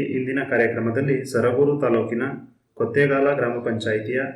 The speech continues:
ಕಾಳೇಗೌಡನ ಹುಂಡಿ ಗ್ರಾಮದ ಚುನಾಯಿತ ಸದಸ್ಯರಾದ ಶ್ರೀಯುತ ಬಸವರಾಜುರವರು ಇಂದು ನಮ್ಮೊಂದಿಗೆ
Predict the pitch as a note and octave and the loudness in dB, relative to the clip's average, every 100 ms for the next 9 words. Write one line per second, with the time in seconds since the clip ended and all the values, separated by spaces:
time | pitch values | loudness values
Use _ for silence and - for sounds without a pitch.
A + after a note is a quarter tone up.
0 | - _ _ - B2 D3 C#3+ C#3 C#3 C3 | -14 _ _ 0 4 4 4 2 2 -2
1 | B2+ C3 D3 A#2+ A2+ A2 A#2 C#3+ - - | -6 -4 -2 0 0 0 -2 -4 -8 -18
2 | _ - B2 C#3+ D#3 C#3+ B2 A#2+ A#2+ A#2 | _ -8 -2 0 2 0 0 0 0 0
3 | A#2 A#2 C#3+ - - A#2 A#2 C3+ - A2+ | 0 0 -2 -2 0 0 2 -2 -2 -4
4 | A2+ C#3 C#3+ C#3 C#3 B2 A#2 C3+ A#2+ B2+ | -4 0 0 0 0 0 2 0 -2 -2
5 | C#3+ C3+ A#2+ A#2 B2 B2+ | -2 -2 -2 -2 -2 -2